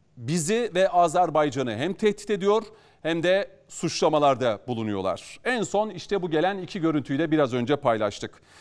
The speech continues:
Mel Gibson ve Harutyunyan üzerinden gerçekleri çarpıtma ve tehditkar mesajlarıyla diaspora ne yapmaya çalışıyor?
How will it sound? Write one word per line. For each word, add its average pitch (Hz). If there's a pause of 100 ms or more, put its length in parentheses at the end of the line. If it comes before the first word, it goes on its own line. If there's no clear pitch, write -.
(260)
Mel 190
Gibson 233
ve 220
Harutyunyan 185 (280)
üzerinden 143 (320)
gerçekleri 185
çarpıtma 180
ve 175
tehditkar 175
mesajlarıyla 117
diaspora 165 (200)
ne 156
yapmaya 131
çalışıyor? -